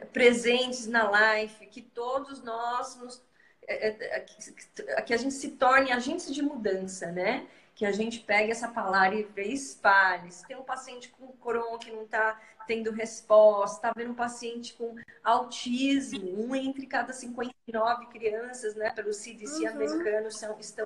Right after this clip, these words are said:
Speaker 1: em espectro, não tem remédio na farmácia de autismo. Pacientes com dor crônica, neuropática, nada resolve. Fala pra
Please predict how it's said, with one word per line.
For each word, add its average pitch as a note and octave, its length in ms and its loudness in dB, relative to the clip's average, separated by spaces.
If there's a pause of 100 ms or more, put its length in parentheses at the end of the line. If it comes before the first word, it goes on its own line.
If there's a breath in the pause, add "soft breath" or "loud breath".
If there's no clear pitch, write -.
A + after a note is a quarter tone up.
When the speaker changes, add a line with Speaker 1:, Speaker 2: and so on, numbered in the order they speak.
(120)
Speaker 1:
em G#3+ 100 -6 (320)
espectro, G#3+ 580 -2
não G3+ 80 -10
tem A#3 220 -6 (320)
remédio A#3 480 0 (180)
na F3+ 180 -2
farmácia E3 560 -10
de D#3+ 100 -16
autismo. - 280 -16 (840 loud breath)
Pacientes A3+ 480 2
com C4 180 -6
dor B3 300 0
crônica, B3+ 560 -4
neuropática, A#3+ 640 -4
nada A3+ 240 -4
resolve. A#3 880 -2 (320 soft breath)
Fala G4 300 2
pra G4 100 -8